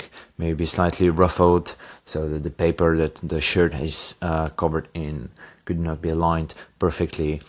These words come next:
But by us doing the shipping ourselves, we are,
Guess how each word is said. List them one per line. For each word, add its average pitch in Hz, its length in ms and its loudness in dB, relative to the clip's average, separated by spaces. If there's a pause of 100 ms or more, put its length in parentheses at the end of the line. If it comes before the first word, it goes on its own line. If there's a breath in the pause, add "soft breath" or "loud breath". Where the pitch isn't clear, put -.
(160)
But 87 160 -2
by 92 220 4 (100)
us - 520 4
doing 92 300 0
the 80 80 -2
shipping 85 380 0
ourselves, 78 720 0 (560 loud breath)
we 90 140 0
are, 87 120 -2